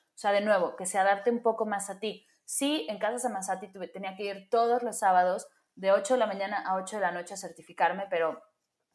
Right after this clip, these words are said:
era más factible porque yo vivía ahí. Entonces, como que todo, yo podía seguir trabajando de lunes a viernes y certificarme los sábados, ¿no? Como que se adaptaba un poco más a-, aquí.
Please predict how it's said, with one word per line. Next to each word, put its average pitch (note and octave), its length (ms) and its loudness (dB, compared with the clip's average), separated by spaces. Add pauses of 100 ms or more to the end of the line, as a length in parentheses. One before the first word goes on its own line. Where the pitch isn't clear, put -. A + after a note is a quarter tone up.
(140)
era A3 160 8
más A3 240 2
factible G#3 400 -2
porque F#3 240 -4
yo G3 100 2
vivía G3 340 4
ahí. F#3 220 2 (240)
Entonces, D#3+ 560 -8
como F3 160 -10
que D#3+ 120 -10
todo, F3+ 300 -2 (200)
yo G#3+ 140 2
podía G#3+ 220 6
seguir G3 280 -4
trabajando G3 420 0
de F#3 120 0
lunes F#3+ 320 -4
a - 20 -2
viernes G#3+ 420 0
y F#3 60 -18
certificarme E3 640 -8
los G3 140 -8
sábados, G#3 480 0
¿no? G#3+ 180 -6
Como G3+ 180 -4
que F#3 200 -2 (240)
se - 120 -4
adaptaba G3+ 400 4
un G#3 80 2
poco G3 200 -6
más F3+ 200 -6
a-, E3 180 -12
aquí. F3+ 320 -10